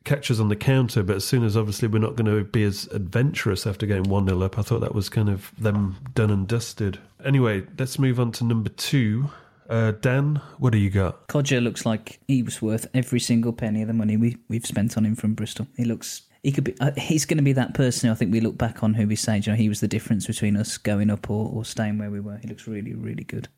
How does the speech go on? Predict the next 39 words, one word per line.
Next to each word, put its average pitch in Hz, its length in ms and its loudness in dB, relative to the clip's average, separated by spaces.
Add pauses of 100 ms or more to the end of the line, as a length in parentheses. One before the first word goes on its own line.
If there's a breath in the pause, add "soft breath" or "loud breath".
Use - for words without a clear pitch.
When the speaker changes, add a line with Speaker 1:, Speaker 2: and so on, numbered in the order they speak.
(180)
Speaker 1:
Normally 165 420 2
it's, - 320 -6
uh, 123 300 2
it's 110 140 -10
Benteke, 120 540 -6
it's 104 180 -4
Ben. 120 500 -2
Well, 135 80 2
if 117 80 2
it - 20 0
wasn't 147 300 0
for 160 160 2
him, 135 140 2
we'd 139 100 2
have 135 100 0
been 147 180 2
relegated. 135 800 0 (180)
Speaker 2:
Mm. 120 800 2
Speaker 1:
<laughs> - 200 -2
So, 139 180 -2 (440 loud breath)
so - 240 -6
it'd 147 120 -2
be 147 80 0
good 165 180 -2
to 156 100 -2
have 151 100 2
a 143 60 0
player 143 400 0
where 127 180 0
we 123 140 0
actually - 240 -6
celebrate 117 560 -2
for 107 320 -6 (140)
him 113 320 -4 (160)
taking 127 320 2
us 110 140 2
up - 220 -2 (100)
a 110 120 0
level. 98 420 -2